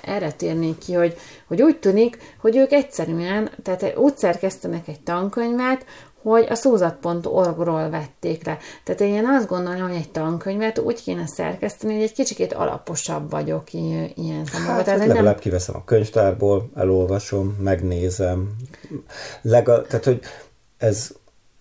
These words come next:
Speaker 2: valahol biztosan meg kellett jelennie nyomtatásban,
Speaker 1: Persze.
Speaker 2: vagy folyóiratban, vagy kötetben, vagy,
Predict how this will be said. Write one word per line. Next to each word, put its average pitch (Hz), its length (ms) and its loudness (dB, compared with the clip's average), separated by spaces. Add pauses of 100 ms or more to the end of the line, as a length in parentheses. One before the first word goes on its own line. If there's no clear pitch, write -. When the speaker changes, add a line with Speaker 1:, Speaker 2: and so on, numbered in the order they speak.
(520)
Speaker 2:
valahol 185 480 4
biztosan 139 540 2
meg 92 180 2
kellett 92 340 4
jelennie 95 500 4
nyomtatásban, 95 1080 2
Speaker 1:
Persze. 110 140 -2
Speaker 2:
vagy 120 320 6
folyóiratban, 117 1080 6
vagy 90 320 0
kötetben, 113 840 4
vagy, 92 460 0